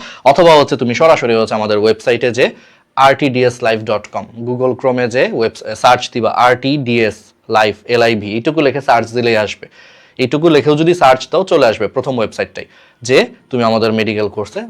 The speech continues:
যুক্ত হয়ে যেতে পারো, প্রি মেডিকেল কোর্সে। আর যদি এটাও না বুঝো, আরেকটা নম্বর আছে, এটা আমাদের হচ্ছে WhatsApp নম্বর, WhatsApp-এও যোগাযোগ করতে পারো আমাদের সাথে।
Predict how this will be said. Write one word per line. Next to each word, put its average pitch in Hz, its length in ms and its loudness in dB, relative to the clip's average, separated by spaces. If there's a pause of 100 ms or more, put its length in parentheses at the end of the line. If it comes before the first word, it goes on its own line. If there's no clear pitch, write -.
যুক্ত - 240 -6
হয়ে 117 100 0
যেতে 104 180 -2
পারো, 98 160 -4
প্রি 120 160 -2
মেডিকেল 101 360 -4
কোর্সে। - 400 -12
আর 110 180 0
যদি 120 160 -4
এটাও 131 360 0
না 165 160 4
বুঝো, 147 300 -2 (280)
আরেকটা 190 320 2
নম্বর 120 280 2
আছে, 117 200 -2
এটা 120 120 0
আমাদের 110 280 -4
হচ্ছে 113 160 -6
WhatsApp 123 400 -2
নম্বর, 110 280 -12
WhatsApp-এও 123 440 -4
যোগাযোগ 110 320 -6
করতে 107 260 -12
পারো 101 160 -8
আমাদের 98 260 -12
সাথে। - 280 -16